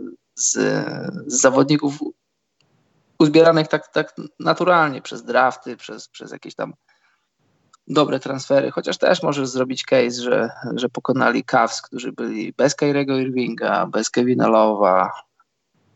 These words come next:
więc, e, też możesz mieć tam jakiś znak zapytania, ale no, no Warriors grali fantastyczne finały, wtedy swoje pierwsze,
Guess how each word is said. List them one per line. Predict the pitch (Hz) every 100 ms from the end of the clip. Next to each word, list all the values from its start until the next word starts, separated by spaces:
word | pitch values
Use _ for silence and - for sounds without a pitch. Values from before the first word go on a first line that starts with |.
| _ -
więc, | 98 85 - - 67
e, | 85 67 - - - 123 - _ _ _ _ _ _ _ -
też | 131 -
możesz | 131 131
mieć | 131 123
tam | 120
jakiś | 117 123
znak | 127 117
zapytania, | 127 120 120 113 110 92
ale | 104 131
no, | 139 143 143
no | 143
Warriors | 147 151 143 143
grali | - 143 143
fantastyczne | 139 143 139 - 143 139 135 127
finały, | - 139 127 127 127
wtedy | - 135 131
swoje | 127 120 123
pierwsze, | 131 135 120 - 120